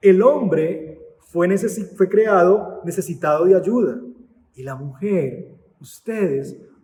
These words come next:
fueron creadas para ser la respuesta perfecta a su necesidad. Ella le complementa,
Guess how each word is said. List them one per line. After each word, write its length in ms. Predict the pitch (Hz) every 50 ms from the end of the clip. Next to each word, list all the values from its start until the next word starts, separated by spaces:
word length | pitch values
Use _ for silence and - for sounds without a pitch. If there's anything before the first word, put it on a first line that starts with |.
| _
fueron 340 | - 151 147 160 175 190 - -
creadas 760 | - 143 139 156 175 190 185 165 131 113 - - - - _ _ _ _ _ _ _ _ _ _ _ _ _ _ _
para 360 | 156 151 147 143 151 - -
ser 200 | - 170 160 165
la 100 | 185 180
respuesta 800 | 170 160 147 - - - - 156 165 160 - - - - - -
perfecta 840 | - 151 143 - - - - 214 208 214 - - 165 143 147 - - -
a 80 | 143
su 180 | 135 - 156 156
necesidad. 760 | 147 139 147 151 139 - 139 135 139 139 123 - - - _ _ _ _ _ _ _ _ _ _ _ _ _ _ _ _ _ _ _ _ _ _
Ella 240 | - 147 139 160 151
le 140 | 156 151 -
complementa, 880 | 147 139 131 - 135 123 120 135 170 190 190 185 - 190 190 185 -